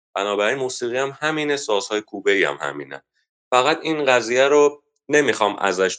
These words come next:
جدا کنم الان توی صحبتم، نظر خودم رو هم می‌گم در ادامه. اینا مثلاً می‌شن دستهٔ سازهای پرکاشن، اما یک ساز دیگری ما داریم به اسم ساز درامز.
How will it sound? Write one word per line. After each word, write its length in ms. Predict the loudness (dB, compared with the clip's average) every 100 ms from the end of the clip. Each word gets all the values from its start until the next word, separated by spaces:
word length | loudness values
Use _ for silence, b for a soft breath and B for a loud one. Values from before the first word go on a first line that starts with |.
| -2
جدا 340 | 0 2 0
کنم 300 | 0 -2 0
الان 300 | 0 0 -2
توی 160 | -6 -10
صحبتم، 720 | -4 -4 -2 -4 -4 -6 -2
نظر 300 | -2 0 0
خودم 380 | 0 0 0 0
رو 100 | 0
هم 120 | 0
می‌گم 300 | 0 0 -2
در 300 | -2 -2 -2
ادامه. 380 | -6 -8 -8 -14 _ _ _ _ _
اینا 200 | -8 -4
مثلاً 320 | -2 -2 -2 -4
می‌شن 320 | -4 -4 -2
دستهٔ 400 | 0 -2 -4 -6
سازهای 460 | 0 0 0 -4
پرکاشن، 880 | -4 -2 -2 -2 -4 -4 -2 -2 -4 -10 _ _ _ _ _
اما 380 | -4 -4 -2 -2
یک 300 | -2 -4 -4 -12
ساز 500 | -12 -2 2 4 2
دیگری 480 | -2 0 2 2
ما 200 | 2 0
داریم 320 | 2 4 4 2
به 120 | 0
اسم 420 | -2 -4 -2 0
ساز 420 | 0 0 2 2
درامز. 1120 | 0 0 -2 0 2 2 -2 -6 -10 -12 -14